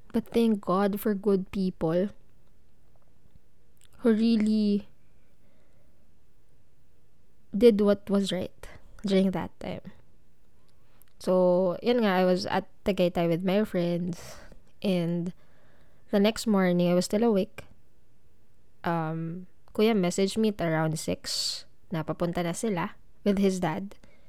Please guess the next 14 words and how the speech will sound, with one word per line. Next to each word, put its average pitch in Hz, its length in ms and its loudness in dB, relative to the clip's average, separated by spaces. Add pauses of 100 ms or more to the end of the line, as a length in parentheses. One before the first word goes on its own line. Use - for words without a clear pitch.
(640)
And 196 400 4
they 214 80 4
arrived 202 480 4
there 175 240 2
at 185 160 0 (160)
around 190 640 0
past 185 300 -4
seven. 165 420 -2 (160)
So, - 160 -2
umaga 190 400 6
yun 208 160 8
na, 165 140 4
maaga 175 480 4
yun. 185 320 6